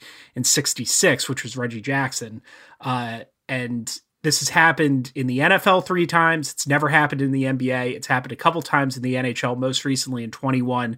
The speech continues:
where the University of Michigan had picks one, two, five, and number four was an incoming freshman. So will this happen? Will most likely Skeens and Cruz be the first two picks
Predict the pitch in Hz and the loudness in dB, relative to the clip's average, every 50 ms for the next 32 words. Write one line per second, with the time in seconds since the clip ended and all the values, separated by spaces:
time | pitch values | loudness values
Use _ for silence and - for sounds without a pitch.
0 | - - - - - _ - 131 127 120 127 147 156 151 143 147 143 139 - - | -8 -14 -18 -20 -14 _ -4 -2 0 0 2 2 4 4 4 4 4 4 2 0
1 | 127 123 123 143 175 170 - - 135 135 127 117 - 139 127 127 - - - 131 | 0 2 4 4 4 4 4 2 2 2 2 2 2 2 0 0 -2 -4 -4 -4
2 | 127 - - 135 123 127 156 165 175 180 165 143 - - - 165 160 147 143 135 | -4 -4 -8 -6 -2 0 2 2 0 0 -4 -4 -4 -2 0 2 2 2 2 0
3 | 131 - - 170 160 156 147 151 147 143 147 135 - - - - - _ - 131 | -2 -2 2 4 6 6 6 6 4 2 0 -4 -8 -18 -20 -20 -20 _ -6 -2
4 | 131 147 151 143 139 113 104 - - - 220 202 170 151 143 131 131 123 - 131 | 0 0 0 0 0 -2 -4 -4 -2 2 4 6 8 6 6 6 4 2 2 0
5 | 127 127 117 - 135 123 120 110 101 - 131 120 - - - - - - _ _ | 0 0 0 0 0 0 -2 -4 -4 -4 -4 -2 -2 -4 -10 -14 -18 -20 _ _
6 | - - - - - _ - - - 143 131 123 120 120 117 - - - 123 131 | -20 -20 -20 -20 -20 _ -6 -2 0 2 2 2 2 0 -2 -4 -6 -6 -2 0
7 | 170 180 180 180 160 143 - 147 131 131 127 - 127 117 110 110 107 107 - _ | 2 2 4 4 2 4 4 4 4 4 4 2 -2 -4 -4 -6 -8 -10 -12 _
8 | _ - 131 131 127 120 147 151 _ _ _ _ - 170 175 196 180 - - 185 | _ -2 0 0 0 0 -4 -6 _ _ _ _ 2 4 6 6 8 6 6 6
9 | 170 165 135 - 156 131 120 - - - - 156 147 143 143 139 139 127 - - | 4 4 4 2 2 2 4 2 2 0 0 0 2 4 4 4 2 2 0 -2
10 | - - - - _ _ - 143 123 113 - - 151 135 127 117 - - 123 117 | -6 -8 -16 -20 _ _ -8 -6 -6 -4 -2 0 2 2 2 2 0 -2 -2 -4
11 | 113 - - 123 113 - - - 113 - - - 98 - - - - - - | -2 -4 -6 -6 -6 -6 -8 -8 -8 -8 -8 -10 -8 -6 -4 -4 -4 -6 -8